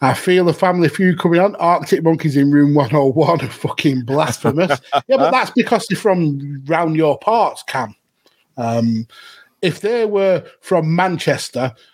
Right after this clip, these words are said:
Speaker 1: you would probably not like 'em as much, you see.
Speaker 2: Okay.
Speaker 1: Uh, but without Star Trek, we wouldn't have the, oh, my, I mean,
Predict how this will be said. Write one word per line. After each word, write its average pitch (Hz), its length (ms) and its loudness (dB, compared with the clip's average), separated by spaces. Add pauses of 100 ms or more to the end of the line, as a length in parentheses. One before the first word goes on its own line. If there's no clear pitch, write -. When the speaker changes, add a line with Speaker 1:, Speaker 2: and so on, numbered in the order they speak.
(160)
Speaker 1:
you 139 180 2
would 135 300 0
probably 139 560 2 (400)
not 151 400 0
like 135 320 0
'em 131 80 -2
as 127 100 0
much, 185 300 0
you 113 80 -8
see. 156 260 -2 (720)
Speaker 2:
Okay. 214 260 0
Speaker 1:
Uh, 131 260 2 (380)
but 160 100 2
without 160 340 2
Star 180 280 2
Trek, 160 360 0
we 147 120 2
wouldn't 151 300 2
have 135 240 0
the, 139 380 0
oh, 165 240 4
my, 139 300 2
I - 20 0
mean, 123 340 -2